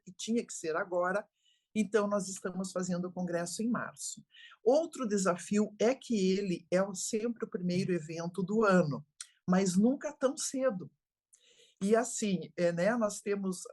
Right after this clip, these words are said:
tivemos as festas de final de ano, ainda temos um carnaval pela frente, e já em seguida um <laughs> congresso. Então, eu vou te contar, assim, que a gente passa praticamente vinte horas pensando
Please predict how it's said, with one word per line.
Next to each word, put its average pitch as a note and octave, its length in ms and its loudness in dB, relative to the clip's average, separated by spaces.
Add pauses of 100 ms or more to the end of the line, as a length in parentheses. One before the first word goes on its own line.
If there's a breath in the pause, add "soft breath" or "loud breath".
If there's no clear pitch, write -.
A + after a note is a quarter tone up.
(120)
tivemos F3+ 400 -2
as F3+ 160 -10
festas F3 440 -2
de - 120 -14
final E3 320 -2
de A#3+ 200 -4
ano, G3+ 380 4
ainda F3+ 220 0
temos F3 340 -4
um F3+ 80 -4
carnaval E3 640 -4
pela G#3 260 -2
frente, A3 640 -4 (240 soft breath)
e C4 80 2
já C4 300 0
em D#4+ 80 -10
seguida A3 760 2 (400 soft breath)
um A#3 180 2
<laughs> - 0 -
congresso. - 1040 2 (640 loud breath)
Então, A#3+ 260 4
eu A#3+ 60 2
vou B3 160 6
te B3+ 140 -6
contar, B3+ 480 0
assim, C4+ 320 -4
que C#4+ 100 -6
a B3 80 2
gente B3+ 320 -4
passa B3+ 640 -2 (180)
praticamente G#3+ 920 2
vinte C4+ 520 0
horas A#3 520 4
pensando A#3+ 880 -2